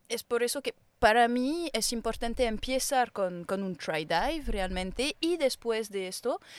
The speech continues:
si te gusta realmente, vamos, y hacemos el curso, y hacemos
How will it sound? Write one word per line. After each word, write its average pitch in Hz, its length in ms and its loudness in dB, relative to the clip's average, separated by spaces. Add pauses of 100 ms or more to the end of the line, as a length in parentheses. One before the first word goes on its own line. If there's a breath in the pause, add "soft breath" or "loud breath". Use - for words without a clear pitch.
(140 loud breath)
si - 260 0
te 254 140 -2
gusta 208 280 -2
realmente, 208 480 -2
vamos, 185 440 -2
y 180 40 -8
hacemos 175 380 -8
el 151 100 -8
curso, 269 400 -2
y 262 60 0
hacemos 190 640 -2